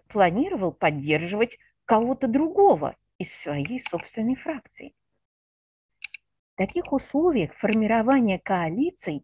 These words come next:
было крайне затруднено. Привычные механизмы создания альянсов перестали работать. Механизм династийного престола наследия, если хотите,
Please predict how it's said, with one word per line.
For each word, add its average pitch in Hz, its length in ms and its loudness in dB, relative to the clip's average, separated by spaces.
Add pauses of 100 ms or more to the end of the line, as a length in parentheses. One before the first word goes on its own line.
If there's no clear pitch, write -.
(140)
было 190 420 -6 (100)
крайне 170 580 -2 (180)
затруднено. 165 800 -10 (920)
Привычные 226 760 2
механизмы 185 720 0
создания 175 960 0
альянсов 175 880 -4 (640)
перестали 233 720 -4 (280)
работать. 185 760 -4 (760)
Механизм 226 560 0
династийного 220 1040 -2
престола 220 500 -6
наследия, 196 500 -6
если 185 360 -12
хотите, - 460 -10